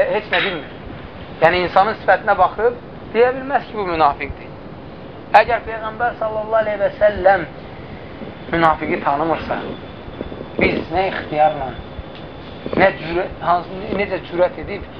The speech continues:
kiməsə deyə bilərik ki, "Hə, bu münafiqdir, yalandan tövbə edir, cəmaata atış gəlir." Nə ixtiyarla, hansı ixtiyarla biz bunu deyə bilərik? Kim bizə əsas verir? Və deyir Allah Subhanahu taala: "Sənuazzibuhum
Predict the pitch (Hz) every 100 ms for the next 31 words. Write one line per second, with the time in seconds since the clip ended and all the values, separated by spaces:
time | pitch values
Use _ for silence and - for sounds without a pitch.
0 | - 180 180 - 147 151 156 151 175 190
1 | 123 107 - - - 156 214 160 156 135
2 | 151 135 - - - - - 156 147 156
3 | 160 - 113 113 110 - - - - -
4 | - - - - - - - 151 147 135
5 | 165 135 139 - 123 107 - - - -
6 | - - - - 175 240 226 - 190 -
7 | - 196 180 160 185 226 - 208 190 180
8 | 160 165 156 156 139 135 120 - - -
9 | - - - - 208 185 190 196 190 170
10 | - 131 - - - - - - - -
11 | - - - - - - - - - -
12 | - 156 156 156 190 214 190 185 190 -
13 | 190 185 175 175 175 160 180 - - -
14 | - - 180 175 170 170 143 196 170 147
15 | 170 208